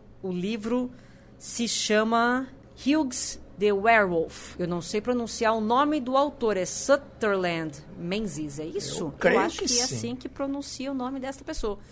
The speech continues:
Speaker 1: E aí, então, da, de lá pra cá, meu filho, todo mundo tem uma história de lobisomem pra contar, né? O primeiro filme saiu em mil novecentos e treze, é um filme chamado The Werewolf, é, foi produzido pela Universal,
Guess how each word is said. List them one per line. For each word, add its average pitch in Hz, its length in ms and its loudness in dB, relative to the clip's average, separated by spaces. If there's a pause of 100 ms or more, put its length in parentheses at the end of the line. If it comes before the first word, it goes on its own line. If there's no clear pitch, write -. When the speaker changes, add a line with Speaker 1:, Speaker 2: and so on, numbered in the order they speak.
(540)
Speaker 1:
E 202 160 -2
aí, 214 320 2
então, 294 460 2
da, 226 140 6
de 196 140 0
lá 226 220 6
pra 277 220 2
cá, 220 300 4
meu 185 140 -2
filho, 143 360 -12 (180)
todo 262 440 8
mundo 240 260 -2
tem 247 160 2
uma 240 140 0
história 208 360 0
de 190 80 -4
lobisomem 190 480 2
pra 202 140 -2
contar, 202 420 -2
né? 147 160 -6 (360)
O 185 120 -6
primeiro 233 360 4
filme 269 360 2
saiu 247 440 4
em 254 120 4
mil 254 80 2
novecentos 262 500 0
e 247 60 -6
treze, 226 720 2 (500)
é 185 100 -4
um 190 140 -2
filme 190 260 -8
chamado 185 440 -4
The 190 120 -2
Werewolf, 233 760 2 (300)
é, 160 380 -6
foi 175 140 -8
produzido 185 320 -4
pela 185 160 -2
Universal, 185 920 0